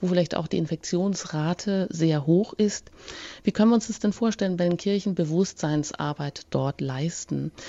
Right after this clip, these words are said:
Wie sind die wirtschaftlichen, die sozialen Verhältnisse? Wie sind die Sozi-, also auf die Familie, familiären Strukturen,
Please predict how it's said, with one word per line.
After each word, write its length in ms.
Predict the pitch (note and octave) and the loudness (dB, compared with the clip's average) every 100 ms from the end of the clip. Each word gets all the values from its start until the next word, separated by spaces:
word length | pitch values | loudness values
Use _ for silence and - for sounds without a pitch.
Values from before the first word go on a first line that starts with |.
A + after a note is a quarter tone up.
| - - - | -16 -16 -4
Wie 60 | E3+ | 2
sind 160 | F3+ | 2
die 100 | F3+ | 4
wirtschaftlichen, 500 | E3+ G#3 A3 G3+ F#3 | 2 2 2 0 0
die 80 | F3 | 2
sozialen 480 | D#3+ D#3+ - E3+ E3+ | 0 -2 0 0 0
Verhältnisse? 640 | D#3+ D3 F3+ G#3 G#3 F#3 | -2 -2 -2 -2 -4 -4
Wie 60 | F3 | -2
sind 160 | E3 E3 | -2 -2
die 80 | |
Sozi-, 400 | D3+ D#3 - - - | -2 -2 -4 -12 -4
also 160 | D#3+ | -2
auf 100 | D3+ | -2
die 100 | - | 0
Familie, 600 | E3+ D#3+ E3+ A3+ G#3 F3 - | 0 2 4 2 4 2 0
familiären 580 | - F3+ F3 D#3+ F#3+ G#3+ | -2 2 4 4 4 4
Strukturen, 880 | F#3+ - - - - F#3+ G#3+ G#3+ G3+ | 0 -2 -4 -4 -2 0 4 4 2